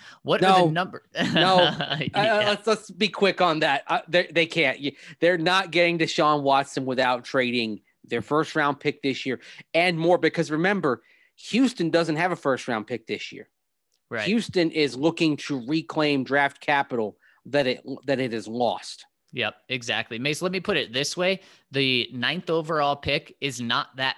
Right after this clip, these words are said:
Speaker 1: valuable in the, the eyes of the Houston Texans. What they're seeing is a potential number two overall pick from the Jets, a number three overall pick from the Dolphins. So they say, "Uh, the Broncos have the ninth overall pick. That's gonna cost you an extra <laughs> first round pick."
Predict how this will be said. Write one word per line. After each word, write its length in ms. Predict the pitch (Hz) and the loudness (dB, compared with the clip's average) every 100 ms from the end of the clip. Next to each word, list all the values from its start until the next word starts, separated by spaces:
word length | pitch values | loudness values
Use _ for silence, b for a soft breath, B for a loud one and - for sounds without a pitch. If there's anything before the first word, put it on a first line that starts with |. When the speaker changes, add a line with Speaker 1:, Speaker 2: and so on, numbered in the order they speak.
| 117 | -4
Speaker 1:
valuable 600 | 110 117 107 98 92 82 | -4 -4 -6 -12 -14 -12
in 180 | 110 110 | -10 -6
the, 240 | 104 104 | -6 -8
the 160 | 113 107 | -6 -2
eyes 240 | 101 104 | -2 -2
of 60 | 104 | -8
the 80 | 95 | -12
Houston 380 | 104 101 - 104 | -12 -12 -14 -12
Texans. 520 | 95 - - 95 - | -12 -12 -14 -18 -10
What 260 | 123 123 | -8 -8
they're 220 | 117 123 156 | -4 -4 -2
seeing 480 | - 170 170 180 - B B | -4 -4 -4 -4 -6 B B
is 160 | 123 | -6
a 80 | 117 | -6
potential 460 | 101 - 131 123 127 | -8 -6 -6 -4 -6
number 260 | 120 117 | -6 -6
two 380 | 104 - 160 170 | -8 -6 -2 0
overall 400 | 160 151 165 151 | -2 -2 -2 -2
pick 280 | 151 156 - | -2 -6 -6
from 220 | 151 135 | -8 -6
the 80 | 120 | -8
Jets, 380 | 110 143 143 - | -4 -4 -4 -6
a 40 | |
number 220 | 123 110 | -10 -8
three 380 | 101 - 139 160 | -10 -14 -10 -6
overall 400 | 151 143 156 147 | -4 -4 -4 -4
pick 200 | 143 151 | -4 -8
from 160 | - 139 | -8 -10
the 80 | 113 | -6
Dolphins. 560 | 117 139 156 123 110 | -4 -4 -2 -6 -6
So 120 | 123 | -6
they 160 | 117 165 | -4 -4
say, 360 | 180 165 127 - b b b | -2 -2 -2 -4 b b b
"Uh, 200 | - 185 | -4 -2
the 120 | 135 | -2
Broncos 380 | 120 143 175 196 | -4 -6 -6 -6
have 120 | 175 | -6
the 100 | 123 | -6
ninth 600 | 113 107 107 104 139 170 - | -6 -6 -2 -2 -2 -6 -4
overall 540 | 180 180 196 196 190 | -4 -2 -2 -2 -2
pick. 200 | 226 220 | -4 -4
That's 180 | 151 175 | -4 -4
gonna 160 | 196 156 | -6 -4
cost 280 | 151 147 | -4 -4
you 60 | 139 | -4
an 120 | 127 - | -6 -4
extra 460 | 233 - - - 160 | -6 -4 -8 -6 -6
<laughs> 0 | |
first 420 | - 180 156 - | -6 -8 -6 -6
round 380 | 160 127 135 135 | -6 -4 -4 -4
pick." 280 | 151 113 | -6 -6